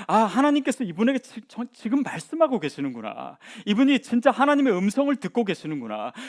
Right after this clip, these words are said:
그리고 그분이 그 말씀을 들으면서 그 영혼이 살아나는 것이 그 시간과 그 이후의 시간을 통해서 너무나 분명하게 나타나고 있었습니다.' 그러니까 제가 그 시간을 통해서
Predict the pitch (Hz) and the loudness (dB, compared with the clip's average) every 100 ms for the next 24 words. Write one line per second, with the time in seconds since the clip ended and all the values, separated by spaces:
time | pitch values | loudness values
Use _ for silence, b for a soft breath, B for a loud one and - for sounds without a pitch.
0 | B 247 277 - 220 262 277 - 262 214 | B 0 0 0 0 2 0 2 2 2
1 | 160 - 254 277 233 170 185 180 165 - | 0 -2 -2 -2 -2 -4 -2 -2 2 0
2 | - 302 277 - 254 165 175 269 269 - | 0 -8 -4 2 2 2 0 2 0 -2
3 | - 302 330 339 226 175 190 165 - 240 | -8 2 4 4 4 0 -2 -6 -4 -4
4 | 156 262 B 269 277 - 294 254 254 247 | -4 -8 B 0 0 -2 -2 4 4 4
5 | 269 240 185 240 269 - 269 247 233 196 | 0 0 0 -2 -2 0 2 2 0 -2
6 | 190 208 254 269 151 185 269 311 - 151 | -4 -4 -6 -8 2 6 8 6 4 -4
7 | 185 220 214 147 127 160 135 135 135 B | -2 0 0 -2 -4 -4 -6 -6 -10 B
8 | B B B _ - - - 117 107 - | B B B _ -12 -10 -10 -12 -18 -20
9 | 135 _ _ _ _ _ _ _ _ 269 | _ _ _ _ _ _ _ _ _ 0
10 | 277 254 - 214 233 - 247 - 285 269 | 4 4 4 4 4 4 -2 2 2 4
11 | 269 - 208 185 214 | 0 -2 -6 -4 -6